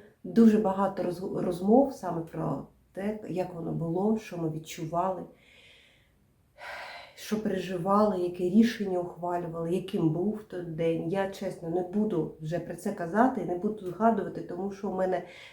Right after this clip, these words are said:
немає, е, моральних сил про це говорити.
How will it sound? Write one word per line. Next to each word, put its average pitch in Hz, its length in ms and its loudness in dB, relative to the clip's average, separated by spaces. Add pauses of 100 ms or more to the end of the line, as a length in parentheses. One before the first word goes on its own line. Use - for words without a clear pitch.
(120)
немає, 180 840 2 (260)
е, 175 220 2
моральних 175 640 2
сил 135 400 -4 (160)
про - 120 -12
це - 160 -8
говорити. 139 600 -6